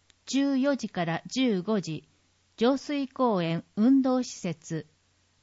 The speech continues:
十九日水曜、十時から十一時、一木島神社。十四時から十五時、小金井神社。二日木曜、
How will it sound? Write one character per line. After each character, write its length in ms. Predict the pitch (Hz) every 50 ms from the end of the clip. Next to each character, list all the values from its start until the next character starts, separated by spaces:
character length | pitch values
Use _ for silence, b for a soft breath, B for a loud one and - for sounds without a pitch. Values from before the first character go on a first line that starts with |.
| _ _ _ _
十 260 | - - 302 285 247 202
九 200 | - - 277 247
日 420 | 214 185 - - - 175 165 -
水 400 | - - - 226 247 262 262 254
曜、 300 | 254 240 202 165 156 - _ _ _ _ _ _ _ _ _ _ _
十 260 | - - 285 294 269
時 160 | 214 - 196 -
か 160 | - 175 165
ら 180 | 165 165 - - - -
十 300 | - - 226 247 262 262
一 260 | 262 240 247 254 247
時、 280 | 190 - 156 151 151 - _ _ _ _ _ _ _ _ _ _ _ _ - 208
一 220 | - - - -
木 160 | - 277 285
島 340 | - - 269 254 254 254 247
神 300 | 240 247 240 214 180 156 -
社。 200 | - 175 151 143 _ _ _ _ _ _ _ _ _ _ _ _ _ _ _ _
十 320 | - - 240 269 277 277 262
四 200 | 254 277 285 240
時 120 | - 214
か 140 | - - 165
ら 180 | 160 165 - _ -
十 360 | 185 - 247 277 254 202 180
五 180 | 170 220 226 214
時、 300 | - - 160 - _ _ _ _ _ _ _ _ _ _
小 160 | - - 202
金 380 | 190 247 269 269 269 269 269 269
井 60 | 262 233
神 300 | - 254 240 220 185 170
社。 240 | - - 156 143 143 _ _ _ _ _ _ _ _ _ _ _ _ _ _ _ _ _ _ _ _ _
二 320 | - 214 202 - - -
日 260 | - 254 254 262 - -
木 340 | - 208 208 202 - 269 277
曜、 340 | 269 269 262 214 160 131 -